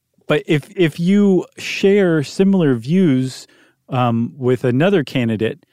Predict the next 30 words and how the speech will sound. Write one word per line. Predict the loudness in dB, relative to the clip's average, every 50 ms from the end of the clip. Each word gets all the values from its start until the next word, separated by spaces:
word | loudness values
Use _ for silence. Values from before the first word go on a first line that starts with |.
| _ _ _ -20 _ _ _ _
they | 0 2
might | 2 2 2 0
be | 0 2
your | 2 2 2
second | 2 0 -2 -2 0 -2 -4
choice. | -2 -2 -2 -4 -2 -2
You | -2 -2
might | 0 0
not | 0 0 0
like | 0 0 0 0 -2
'em. | -4 -4 -6 -8 _
Maybe | -2 -2 0 0 2
they're | 2 2 2 4
the | 2 0
establishment | 0 -2 -2 -2 -2 0 0 0 -2 -2 -2 -4 -6 -4
candidate | -4 -4 -2 -2 0 0 0 -2 -2 -4
and | -4 -4 -2
you're | 0 2 2 0 0
more | -2 -2 -2 0 0 0 0
like | 0 0 -2 -4 -4 _
the, | -4 -4 -2 -2 -2 -2 -2
uh, | 0 -2 -4 -6 -8 -14 -20 _ _ _ _
the | -4 -4 -4 -6 -8 -6
more | -2 0 0 0 0
progressive | 0 -2 -4 -4 -2 0 0 0 -2 0 0 0 2 2 0 0 -2
or | -2 0
more | 0 0 2 0 0
far | -2 -2 -2 0 2 2 2 0
right | 0 0 2 2 2 0 -2 -4
candidate. | -4 -2 0 0 0 0 0 0 -2 -2 -6 -12